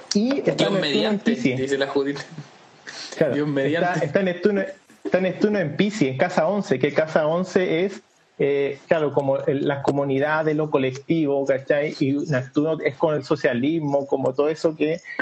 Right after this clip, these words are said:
Speaker 1: eh, nos llama a, a, a vis-, a ver, a ver las cosas más allá, a tener como esperanza, fe, etcétera. Entonces, ese día, lo que va a pasar como parlamentariamente hablando es como que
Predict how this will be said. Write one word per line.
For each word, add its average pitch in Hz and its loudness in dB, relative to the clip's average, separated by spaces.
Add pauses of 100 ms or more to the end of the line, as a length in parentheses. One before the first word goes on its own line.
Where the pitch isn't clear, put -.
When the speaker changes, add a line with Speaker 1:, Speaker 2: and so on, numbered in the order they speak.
(180)
Speaker 1:
eh, 135 0
nos 131 0
llama 156 2
a, 139 0
a, - -2 (120)
a 143 2
vis-, 143 -4
a 143 2
ver, 143 -2
a 143 0
ver 151 2
las 151 0
cosas 165 2
más 143 2
allá, 156 0
a 147 0
tener 147 0
como 160 -2
esperanza, 147 0
fe, 143 0
etcétera. - -6 (1160)
Entonces, 196 0
ese 240 0
día, 220 0 (300)
lo 147 0
que 151 0
va 165 0
a 208 -4
pasar 226 0
como 214 2
parlamentariamente 175 2
hablando 160 0
es 180 0
como 190 0
que 196 -2